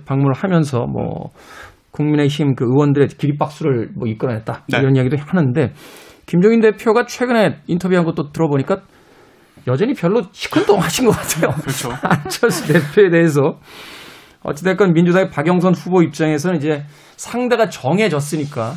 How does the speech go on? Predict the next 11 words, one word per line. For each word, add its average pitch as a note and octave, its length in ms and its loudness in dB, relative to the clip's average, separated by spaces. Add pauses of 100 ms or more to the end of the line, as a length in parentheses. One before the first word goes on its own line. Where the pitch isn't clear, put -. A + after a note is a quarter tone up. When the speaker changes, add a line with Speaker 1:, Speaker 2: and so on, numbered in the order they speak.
Speaker 2:
네. C#3 120 0 (840)
Speaker 1:
이제 - 120 -14
총력전을 D#3 500 0
펼치고 D3 460 -6
있는 B2+ 420 0
뭐 G#2 120 -8
그런 C#3+ 260 0
상황이지 D3 440 0
않나 A#2 220 2
하는 B2 120 0 (400)
Speaker 2:
맞습니다. A#2 120 -6